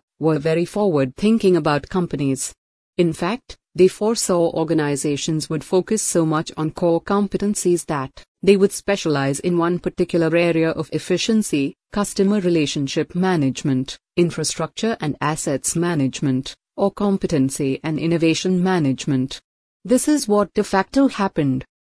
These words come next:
Companies started to focus on core competencies, and this unbundling led them to high specialization. Some organizations decided to put their money only in innovation and, as a result, they became highly specialized in innovation and new product development,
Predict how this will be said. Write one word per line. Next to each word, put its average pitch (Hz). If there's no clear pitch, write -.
Companies 190
started 160
to 180
focus 196
on 170
core 165
competencies, 208
and 175
this 233
unbundling 185
led 170
them 143
to 170
high 196
specialization. 160
Some 220
organizations 156
decided 175
to 156
put -
their 170
money 190
only 180
in 147
innovation 185
and, 147
as 185
a 190
result, 175
they 135
became 196
highly 220
specialized 139
in 147
innovation 160
and 160
new 175
product 160
development, 165